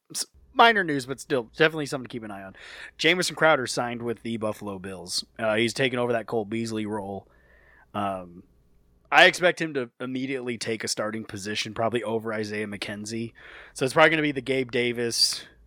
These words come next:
Stephon Diggs, Jamison Crowder show. And actually, I like that move 'cause Jamison Crowder, when he's healthy, he's actually a very good slot wide receiver. He's,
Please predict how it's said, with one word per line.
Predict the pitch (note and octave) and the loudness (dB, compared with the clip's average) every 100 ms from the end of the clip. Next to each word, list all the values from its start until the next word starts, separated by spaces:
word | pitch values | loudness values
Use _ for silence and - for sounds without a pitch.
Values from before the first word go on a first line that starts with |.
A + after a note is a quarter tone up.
| _ | _
Stephon | - - A#2+ A2 G#2+ | -12 -6 -2 -2 -2
Diggs, | G#2+ G#2 F#2+ - | -6 -6 -6 -6
Jamison | A#2+ A2 G#2+ | -4 -4 -6
Crowder | G2+ G#2+ G2+ G#2+ | -4 -6 -4 -6
show. | - G2+ F#2+ - - - - - _ - | -6 -6 -10 -12 -20 -20 -20 -20 _ -10
And | G#2 G2 - | -8 -10 4
actually, | F3 D4 - | 6 6 6
I | E3 F4 | 4 6
like | D3+ F#3+ | 2 2
that | - E3+ E3 | 4 4 4
move | F3+ | -2
'cause | F3 C3+ | -2 2
Jamison | C#3+ B3 C#4+ A3 | 2 2 -2 2
Crowder, | F3+ G3 F#3+ | 4 4 4
when | C3+ C#3 | 0 0
he's | C#4 | 0
healthy, | D#3 F#3+ G#2 | 2 0 -2
he's | C#3+ D4 | 0 2
actually | D4 - | 4 2
a | B2 | 2
very | A2 C#3+ D3 | 4 4 2
good | A#2 B2+ A#2 | -2 -4 -2
slot | - A2+ G2 | -4 -4 -2
wide | G2 F#2+ | -6 -6
receiver. | G2+ - G2 F#2 | -8 -8 -8 0
He's, | D#3 F#3+ | 0 0